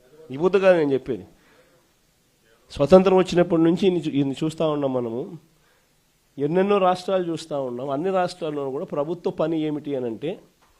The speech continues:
ప్రజలకు ప్ర-, ప్ర-, ప్రజలకు, ప్రజలకు ప్ర-, ప్ర-,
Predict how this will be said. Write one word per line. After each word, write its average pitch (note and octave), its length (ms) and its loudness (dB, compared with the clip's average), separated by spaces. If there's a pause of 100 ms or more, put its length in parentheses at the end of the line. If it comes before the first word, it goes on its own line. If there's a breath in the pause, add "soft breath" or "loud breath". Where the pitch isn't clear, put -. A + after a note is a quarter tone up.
(1900)
ప్రజలకు G3 320 4
ప్ర-, F#3 140 0
ప్ర-, D#3+ 420 -4
ప్రజలకు, E3+ 320 -2
ప్రజలకు F3+ 400 -4
ప్ర-, D#3+ 200 -6
ప్ర-, D3 220 -10